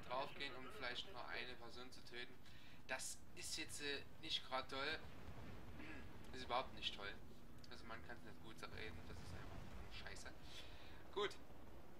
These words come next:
Das Ding habe ich jetzt aber noch ausgestattet mit dem Rapid Aim Red Dot Visier, dem <clears throat> taktischen Schaft und, wo war jetzt hier einer? Taktischen Schaft auf jeden Fall,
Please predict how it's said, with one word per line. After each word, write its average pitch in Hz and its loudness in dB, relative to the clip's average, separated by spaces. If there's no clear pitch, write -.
Das 151 4
Ding 165 6
habe 151 10
ich - 4
jetzt 156 2
aber 143 2
noch 139 0
ausgestattet 143 4
mit 139 2
dem 135 2
Rapid 147 4
Aim 135 6
Red 147 8
Dot 135 4
Visier, 135 2
dem 123 2
<clears throat> 165 6
taktischen 135 2
Schaft 117 0
und, 135 -2
wo 131 -4
war 123 -2
jetzt 123 -6
hier 127 -4
einer? 123 -4
Taktischen 151 6
Schaft 151 2
auf 135 -2
jeden 135 -2
Fall, 127 -2